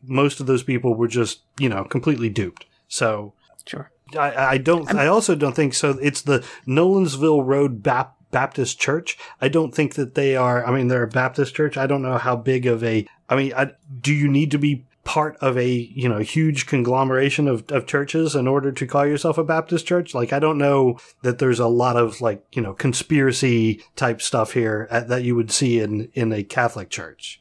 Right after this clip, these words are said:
Speaker 1: you know, because the Catholic
Speaker 2: Right.
Speaker 1: Church is all part of the Catholic Church. I just
Speaker 2: Right. I think it's more of a loose association.
Speaker 1: Exactly.
Speaker 2: And there are many different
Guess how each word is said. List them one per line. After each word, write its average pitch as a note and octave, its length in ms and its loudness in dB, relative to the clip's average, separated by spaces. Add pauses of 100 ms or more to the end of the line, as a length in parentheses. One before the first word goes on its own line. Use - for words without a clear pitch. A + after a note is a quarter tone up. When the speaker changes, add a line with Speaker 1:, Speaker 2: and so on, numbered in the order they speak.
(140)
Speaker 1:
you A#2+ 100 -2
know, G#2 140 -2
because G#2+ 300 -2
the A#2 60 -10
Catholic A#2 340 -2
Speaker 2:
Right. - 40 -4
Speaker 1:
Church A2+ 220 -2
is A2 120 -4
all A#2 160 0
part G#2+ 300 -4
of G2+ 300 -6 (180)
the A#2+ 80 -4
Catholic G#2+ 360 -4
Church. G2 340 -4
I B2+ 60 0
just A2+ 300 -4 (240)
Speaker 2:
Right. B2+ 320 -4
I F3 80 -2
think G3+ 120 -2
it's - 140 -6
more E3+ 240 0
of C#3+ 80 0
a - 20 -2
loose D3+ 180 -2
association. C3+ 840 -2
Speaker 1:
Exactly. A#2 460 -2
Speaker 2:
And D#3 100 0
there D3 80 2
are D3 40 -2
many D#3 280 0
different D3+ 480 -4